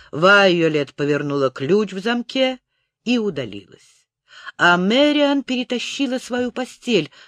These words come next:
на кушетку в передней и сразу отключилась.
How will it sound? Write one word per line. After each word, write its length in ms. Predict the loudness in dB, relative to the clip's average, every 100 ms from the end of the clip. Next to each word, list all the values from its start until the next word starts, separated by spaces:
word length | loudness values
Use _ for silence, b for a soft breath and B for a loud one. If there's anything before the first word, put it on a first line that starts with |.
| B
на 180 | -4 -4
кушетку 760 | -4 -4 -4 -4 -6 -10 -10
в 100 | -12
передней 680 | -10 -6 -6 -8 -14 _ _ _ B B
и 120 | -6 -4
сразу 560 | -2 -2 -2 -4 -8 _ b b
отключилась. 920 | -10 -10 -10 -12 -12 -14 -18 _ _